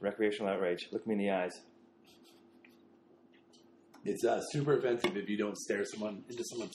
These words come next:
Speaker 2: soul when you, uh, cheers them.
Speaker 1: That's the beginning of the outrage, I think, man. Like,
Speaker 2: <laughs>
Speaker 1: that's where it starts.
Speaker 2: Yeah. It's annoying, right? It used to be you just cheer someone, now you have to stare into their soul.
Speaker 1: Yeah, it's like, and someone said there's one where you go, like, you do the cheers and you go, like,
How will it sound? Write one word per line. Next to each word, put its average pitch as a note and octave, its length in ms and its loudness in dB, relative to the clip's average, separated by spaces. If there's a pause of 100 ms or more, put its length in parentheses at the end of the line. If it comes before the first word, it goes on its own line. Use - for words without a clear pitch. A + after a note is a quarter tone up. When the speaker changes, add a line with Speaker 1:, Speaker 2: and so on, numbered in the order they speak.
(120)
Speaker 2:
soul A2 320 2
when G2 100 -4
you, G2 160 -6
uh, G2 140 -10
cheers G#2 240 -4
them. F2+ 160 -10 (180)
Speaker 1:
That's C3 140 4
the - 40 0
beginning E3 220 4
of A#2+ 60 4
the A2 120 4
outrage, B2+ 280 4
I G2+ 60 2
think, G2 260 -4
man. G2+ 200 2
Like, F#2+ 220 0 (140)
Speaker 2:
<laughs> - 120 -8
Speaker 1:
that's - 1300 0
where D3+ 100 6
it A#2+ 60 -6
starts. B2 440 2 (240)
Speaker 2:
Yeah. B2+ 260 4 (580)
It's B2 160 2
annoying, C3+ 340 4
right? A2 160 2
It B2+ 120 2
used A#2+ 280 0
to B2 60 0
be A#2 100 6
you G#2+ 300 0
just - 220 -12
cheer G#2 160 0
someone, G2 360 -2
now F#2 140 -4
you F#2 100 -4
have G2+ 180 -4
to G3 100 -18
stare G2 380 -2
into F#2+ 240 -6
their F#2 180 -8
soul. - 360 -8 (520)
Speaker 1:
Yeah, F#3 280 4
it's C#3+ 140 0
like, D#3 120 6
and D3 80 -2
someone F#3 200 2
said F#3+ 80 0
there's D3 100 2
one D3 140 4
where C#3 80 4
you C3+ 80 0
go, C3 100 6
like, A#2 200 2
you A#2 100 -2
do A#2+ 100 2
the A2 80 2
cheers C#3 280 2
and A#2+ 80 0
you A2+ 60 4
go, G#2+ 40 8
like, - 200 2